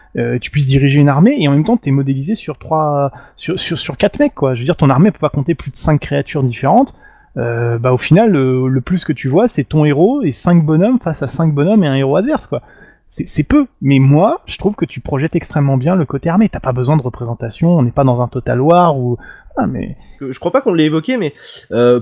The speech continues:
Speaker 2: pour renforcer encore plus le côté R P G et jeu de rôle, il y a,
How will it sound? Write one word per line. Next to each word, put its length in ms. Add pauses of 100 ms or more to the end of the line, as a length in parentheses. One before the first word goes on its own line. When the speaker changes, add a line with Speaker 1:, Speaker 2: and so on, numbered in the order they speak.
(120)
Speaker 2:
pour 140
renforcer 380
encore 220
plus 200
le 80
côté 280
R 80
P 120
G 140
et 40
jeu 120
de 60
rôle, 340
il 80
y 80
a, 600